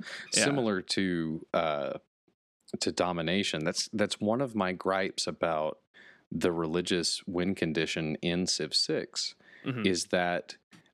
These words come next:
Speaker 2: I find it an interesting win con, but I find it more interesting to use a religion to catapult yourself into a secondary win condition.
Speaker 1: Yeah,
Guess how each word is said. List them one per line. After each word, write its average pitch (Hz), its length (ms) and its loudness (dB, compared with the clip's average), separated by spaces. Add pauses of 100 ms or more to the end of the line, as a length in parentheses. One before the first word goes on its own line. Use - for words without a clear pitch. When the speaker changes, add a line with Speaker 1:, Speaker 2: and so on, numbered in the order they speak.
(420)
Speaker 2:
I 107 100 4
find 120 560 0
it 104 320 2
an 87 220 0 (120)
interesting 92 720 0
win 85 240 2
con, 135 520 0 (320)
but 104 100 4
I 98 80 2
find 110 380 0
it 107 140 -2
more 95 380 2
interesting 101 640 0
to - 140 -2
use 95 460 2
a 87 100 0
religion 82 840 0 (280)
to 90 240 0
catapult 95 580 0
yourself 85 460 0
into 85 280 0
a 78 80 0
secondary 78 760 0
win 73 240 -2
condition. 113 480 -2
Speaker 1:
Yeah, 110 180 -8